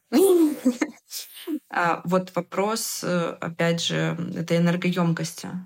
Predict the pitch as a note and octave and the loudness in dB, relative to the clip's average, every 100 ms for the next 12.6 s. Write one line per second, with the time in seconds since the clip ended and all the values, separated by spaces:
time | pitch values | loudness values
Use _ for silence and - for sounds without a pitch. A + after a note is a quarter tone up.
0 | _ - E3+ D#3+ E3+ G#3 G#3+ - - - | _ -6 -6 0 0 0 -2 -6 -14 -18
1 | - E3 E3 - E3+ E3 E3+ E3+ F3 E3+ | -8 -6 -4 -2 -2 0 0 0 0 0
2 | E3 D#3+ D#3+ D#3+ - - E3+ E3 - - | -2 -2 -2 -2 -4 -4 -2 -2 -8 -6
3 | E3+ E3 E3 D#3+ D#3+ D#3+ D#3 - - - | -2 0 0 0 -2 -4 -6 -8 -16 -10
4 | - B3+ A3+ G3 F#3+ F3+ F3+ F3 F3 F3+ | -4 -4 -4 -8 -8 -6 -6 -4 -2 0
5 | F3+ F3 E3 E3 E3 - F3 E3+ E3+ E3+ | 0 0 0 0 -4 -8 -2 0 2 2
6 | F3 F3 E3+ E3+ E3+ E3 - - E3 D#3 | 0 -4 -8 -2 -2 -2 -8 -18 -10 -10
7 | - E3 F#3 F#3 - - D#3 F3 F3+ F3+ | -10 -8 -8 -8 -12 -4 -2 0 -2 -2
8 | E3 E3 B2+ - G2 - _ - - - | 0 0 0 -4 -10 -14 _ -12 -8 -6
9 | A2+ - _ - D3 D3 C#3+ - _ _ | -6 -8 _ -18 -2 0 0 -6 _ _
10 | - - E3+ C3+ F2 - - _ - F#3+ | -8 -6 -4 -2 0 -2 -10 _ -6 -4
11 | F#3+ D#3 - - G3+ G#3 G3 - F#3 F#3 | -2 -4 -6 -4 -2 0 0 2 2 2
12 | - - F#3+ F#3 F#3+ | -2 0 2 2 -2